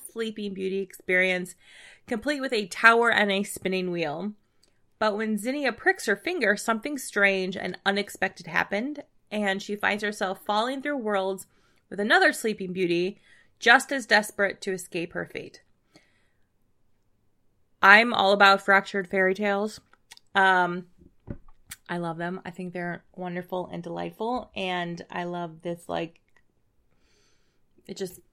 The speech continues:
yeah, and again, really good cover. What is with all these good cover?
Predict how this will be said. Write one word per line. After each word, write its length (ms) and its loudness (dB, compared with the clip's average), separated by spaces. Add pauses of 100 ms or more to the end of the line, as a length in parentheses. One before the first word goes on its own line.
yeah, 280 -4
and 100 -2
again, 420 -6 (280)
really 200 -10
good 240 -10
cover. 400 -16
What 200 -10
is 140 -8
with 140 -8
all 120 -8
these 200 -10
good 200 -18
cover? 380 -10